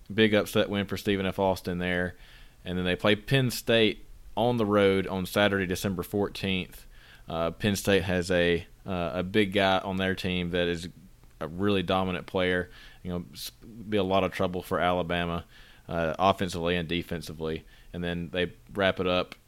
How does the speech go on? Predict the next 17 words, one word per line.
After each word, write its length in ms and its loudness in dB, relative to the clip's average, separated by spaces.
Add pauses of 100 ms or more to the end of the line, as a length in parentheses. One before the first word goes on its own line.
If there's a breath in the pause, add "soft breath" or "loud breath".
with 200 -6
December 540 -2
eighteenth 500 -2
game 280 0
at 160 -8
Sanford 500 0
at 80 -2
Legacy 400 2
Arena 240 0
in 100 -2
Birmingham, 580 0
and 120 -10
then 140 -4
December 320 -4
twenty-first 580 -2
against 260 -6
Belmont, 540 -2